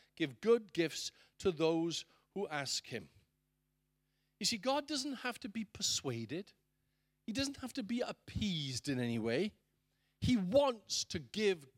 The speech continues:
good gifts to you. He wants to give you new things every day because he's a good God.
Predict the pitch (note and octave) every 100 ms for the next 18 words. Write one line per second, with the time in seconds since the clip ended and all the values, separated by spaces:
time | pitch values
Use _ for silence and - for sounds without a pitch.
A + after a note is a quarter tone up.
0 | - F#3 E3+ C3+ - - _ _ E3 C#3+
1 | - - C#3 B2 F#2+ - _ _ _ _
2 | _ _ _ _ B3 B3+ A3 C#4+ B3 -
3 | - - _ _ G3+ D#3 F3+ D#3+ F3 E3+
4 | F3+ A3 F3 - G3 C3 G2 - - -
5 | F3 D3+ D3+ D3+ C#3 A2+ - _ _ _
6 | _ - G3 A#3 G#3+ A3+ F3+ C#3+ A3 G#3
7 | C#3 A3+ A#3 G3+ -